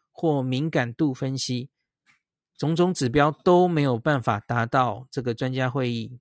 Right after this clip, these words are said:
定出来的E U A标准。好，这是什么意思？因为大家记不记得我跟何美香老师那有一集在讨论联雅那一集，美香老师有说，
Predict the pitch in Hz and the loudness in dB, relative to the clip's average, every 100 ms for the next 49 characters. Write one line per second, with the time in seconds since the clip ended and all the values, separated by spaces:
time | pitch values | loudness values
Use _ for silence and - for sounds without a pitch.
0 | - 143 123 - 127 104 98 123 127 120 | -6 -4 -4 -4 -4 -2 -4 -6 -2 -2
1 | 117 113 113 117 110 - _ _ _ _ | -2 -4 -2 -4 -4 -10 _ _ _ _
2 | _ _ _ _ - 135 220 208 190 127 | _ _ _ _ -4 -2 0 -2 0 0
3 | 123 135 - 113 156 190 170 _ - 180 | 0 0 -4 -8 -2 -2 -2 _ 2 2
4 | 170 160 147 160 135 117 147 147 127 120 | 2 -4 0 2 2 2 -2 -2 -2 0
5 | 135 123 107 123 123 131 131 - - 120 | 0 -2 -2 -4 -4 -4 -6 -6 -2 -2
6 | 127 139 120 143 131 113 113 135 120 131 | -2 -4 -2 -2 -2 -2 0 0 0 -2
7 | 123 135 131 110 - - _ - - - | -4 -4 -6 -8 -12 -14 _ -20 -20 -8
8 | 123 175 165 123 151 123 - 135 131 - | -4 0 0 2 2 0 2 2 2 -2